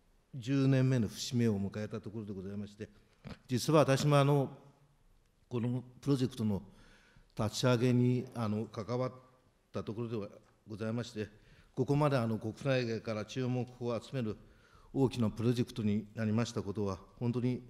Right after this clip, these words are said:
嬉しい限りでございまして、これまであらゆる場面で、あの、プロジェクトの発展にご尽力を賜りました皆様に心から感謝を申し上げる次第でございます。そして、あの、このプロジェクトの成果の一つとして、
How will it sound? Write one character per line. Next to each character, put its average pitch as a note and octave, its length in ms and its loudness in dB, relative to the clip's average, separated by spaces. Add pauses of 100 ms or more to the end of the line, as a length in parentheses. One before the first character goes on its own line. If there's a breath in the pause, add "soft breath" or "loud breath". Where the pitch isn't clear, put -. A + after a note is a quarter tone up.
(440 soft breath)
嬉 A2 240 0
し A#2 200 -4
い F#2 40 -12
限 G#2 240 -4
り B2 60 -2
で A#2+ 80 -4
ご G#2+ 100 -2
ざ G#2+ 100 -2
い G#2+ 40 -2
ま A#2+ 100 0
し - 80 -12
て、 G#2+ 140 -6 (480 soft breath)
こ B2 100 -4
れ A#2+ 100 4
ま C3+ 140 4
で B2 100 4
あ G#2 140 2
ら A#2 140 4
ゆ C#3 100 6
る G#2 280 2 (140)
場 A2 180 -2
面 A#2 180 4
で、 G#2 100 0
あ F#2+ 60 -2
の、 F#2+ 260 -4
プ - 80 -12
ロ A#2 80 -2
ジ A#2+ 60 -2
ェ A2+ 40 -8
ク - 80 -16
ト - 60 -6
の G2 60 -4
発 G2 220 -6
展 A2+ 140 2
に A#2 220 4
ご A#2 160 -2
尽 A#2 160 2
力 G#2 200 -4
を F#2+ 40 -8
賜 G2+ 240 -4
り A2+ 80 0
ま A#2 80 -2
し A#2 80 -10
た G2+ 140 -8 (600 soft breath)
皆 A2 200 0
様 G2+ 180 -2
に G2+ 240 -2
心 A#2+ 300 -4
か A2+ 100 -4
ら A2 80 0
感 A2 240 0
謝 F#2+ 160 -6
を F2+ 60 -4
申 G2+ 240 -2
し - 80 -12
上 G2 100 -6
げ G#2 140 -6
る F#2+ 120 -6
次 - 120 -18
第 F#2+ 160 -10
で F#2 40 -10
ご F2+ 100 -10
ざ F#2 100 -10
い F2+ 40 -8
ま F2+ 80 -8
す。 - 160 -16 (800 soft breath)
そ D#3+ 140 0
し C#3+ 80 -4
て、 D#3+ 80 6
あ C3 80 6
の、 C3 160 4
こ B2+ 120 0
の D#3+ 440 4
プ D3+ 80 -2
ロ D#3 80 6
ジ D#3+ 80 4
ェ D#3 40 4
ク - 100 -8
ト B2+ 40 0
の A2+ 160 4
成 D3 220 4
果 C#3+ 100 0
の A#2 80 4
一 C#3 240 0
つ C#3+ 80 -4
と C#3 80 -2
し - 140 -8
て、 A#2 160 -4